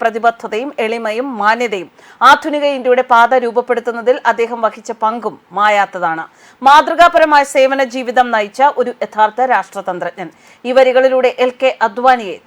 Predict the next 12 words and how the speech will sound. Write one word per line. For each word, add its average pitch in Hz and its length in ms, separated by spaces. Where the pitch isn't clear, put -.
തരൂർ 220 240
കോൺഗ്രസിൽ 247 600
നിന്നുകൊണ്ട് 226 580
തന്നെ 202 120
മഹത്വപ്പെടുത്തുകയാണ്. 175 920
തരൂരിന്റെ 415 400
വാക്കുകൾക്കെതിരെ 349 760
രൂക്ഷ 285 300
വിമർശനം 285 600
കോൺഗ്രസിൽ 208 540
നിന്നും 180 240
ഉയർന്നു. 170 320